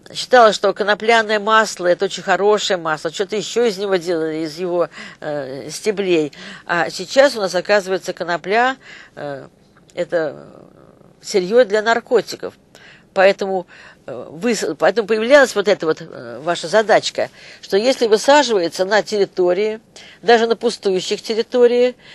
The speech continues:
запрещенные, э, к-, высадки растений, то будет ли это, э, у-, уголовно наказуемым? Смотря, что мы высаживаем. Если мы высаживаем, э, то, что можно использовать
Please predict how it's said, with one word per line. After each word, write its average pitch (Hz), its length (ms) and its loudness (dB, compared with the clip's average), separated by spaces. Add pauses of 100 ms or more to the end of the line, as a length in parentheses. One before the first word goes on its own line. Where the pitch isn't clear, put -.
(140)
запрещенные, 170 1120 0 (280)
э, 139 420 -6 (500)
к-, - 420 -18
высадки 160 640 -6 (1120)
растений, 311 640 -4 (240)
то 214 100 2
будет 285 340 0
ли 226 160 0
это, 269 460 4 (260)
э, 139 340 -10 (260)
у-, 165 180 -16
уголовно 180 460 0
наказуемым? 147 560 -6 (320)
Смотря, 254 420 2 (380)
что - 220 -8
мы 165 100 -8
высаживаем. 139 600 -8 (400)
Если 233 380 -4
мы 226 120 -4
высаживаем, 151 840 0 (540)
э, - 200 -18 (360)
то, 220 180 4
что 196 200 -2
можно 185 260 -4
использовать 156 960 -2